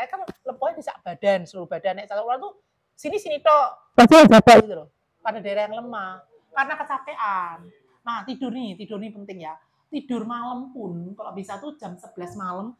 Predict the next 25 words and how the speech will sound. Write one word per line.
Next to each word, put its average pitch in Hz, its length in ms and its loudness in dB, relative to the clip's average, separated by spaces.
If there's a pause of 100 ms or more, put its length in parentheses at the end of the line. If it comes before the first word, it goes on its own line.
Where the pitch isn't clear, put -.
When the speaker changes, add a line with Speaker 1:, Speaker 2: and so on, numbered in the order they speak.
(180)
Speaker 1:
sampai 247 240 -12
jam 185 240 -8
dua. 180 480 -2 (180)
Itu 294 220 -10
udah 226 100 -14
matanya 254 220 -16
tutup. 214 240 8 (560)
Berarti 196 640 -12 (200)
kita 277 160 -4
mulai 247 320 -4
sikat 214 320 -10
gigi 240 160 -12
jam 190 160 -8
berapa? 185 160 -8
Jam 262 160 -12
sepuluh 294 400 -14
dong. 160 400 -14
Kan 285 160 -12 (240)
kadang 247 180 -10 (220)
sikat 175 280 -16
gigi 185 200 -18
dulu, 180 400 -10
mesti 214 140 -20
berdoa - 420 -14
dulu, 180 480 -4